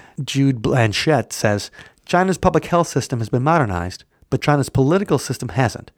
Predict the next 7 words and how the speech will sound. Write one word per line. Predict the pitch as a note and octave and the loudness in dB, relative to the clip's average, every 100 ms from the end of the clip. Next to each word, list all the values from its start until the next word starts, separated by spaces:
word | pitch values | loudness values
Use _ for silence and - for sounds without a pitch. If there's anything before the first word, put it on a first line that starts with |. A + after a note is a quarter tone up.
| _ | _
If | - C#3+ | -6 -2
anything, | E3 E3+ - A2+ | 0 0 -2 -4
there's | A2+ - | -6 -6
been | A2 | -4
a | A2+ | -2
regression." | A2+ C#3+ F3+ - D2 - _ _ _ _ - - - - | 0 0 0 -2 -8 -12 _ _ _ _ -20 -20 -20 -14
So | - - C#3+ B2+ | -6 0 2 2